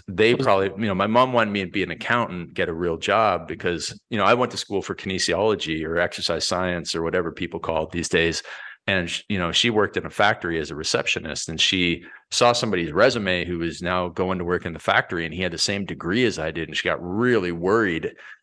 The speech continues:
Speaker 1: um, 'cause I was, like, in my last year of school, and she's like,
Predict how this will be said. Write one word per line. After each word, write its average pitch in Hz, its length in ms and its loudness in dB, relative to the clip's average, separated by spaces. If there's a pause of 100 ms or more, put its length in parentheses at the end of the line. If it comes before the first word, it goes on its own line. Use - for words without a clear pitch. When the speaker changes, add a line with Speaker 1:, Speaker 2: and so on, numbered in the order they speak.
(100)
Speaker 1:
um, 82 480 -4 (120)
'cause 92 160 0
I 95 100 6
was, 92 140 2
like, 85 200 0
in 92 60 0
my 82 300 -2 (100)
last 90 380 0
year 90 220 0
of 80 100 -4
school, 101 480 0
and 85 120 -8
she's 85 320 -6
like, 85 180 -4